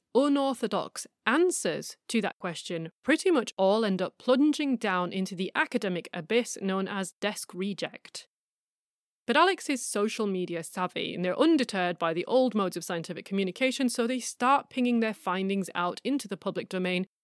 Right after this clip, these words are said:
I don't know, maybe they use blog posts, memes, jokes, whatever. They make it fun and accessible. Next thing, a local journalist picks it up, and then it gets bigger, and then it's snowballed in the press for a bit.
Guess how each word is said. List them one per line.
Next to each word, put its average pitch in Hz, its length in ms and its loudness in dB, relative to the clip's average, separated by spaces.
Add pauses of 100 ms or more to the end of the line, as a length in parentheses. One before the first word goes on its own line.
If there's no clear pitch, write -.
(320)
I 359 40 0
don't 311 140 4
know, 185 80 2
maybe 220 200 2
they 208 60 0
use 190 160 -2
blog 165 260 -4
posts, 165 420 -6
memes, 170 480 -4
jokes, - 440 -4
whatever. 170 240 -2
They 196 80 0
make 254 180 2
it - 80 -8
fun 180 320 -4
and 160 140 -6
accessible. 160 640 -8 (1000)
Next 302 300 4
thing, 214 320 2
a 226 80 4
local 233 300 4
journalist 202 460 0
picks - 260 -8
it 226 80 2
up, 285 280 2
and 185 120 -2
then 175 100 -2
it - 80 -8
gets - 200 -10
bigger, 277 520 2
and 185 100 -2
then 170 80 -4
it's - 140 -10
snowballed 254 600 4
in 190 80 -2
the 180 40 -4
press 254 320 -4
for 240 200 0
a 233 40 2
bit. 202 280 -2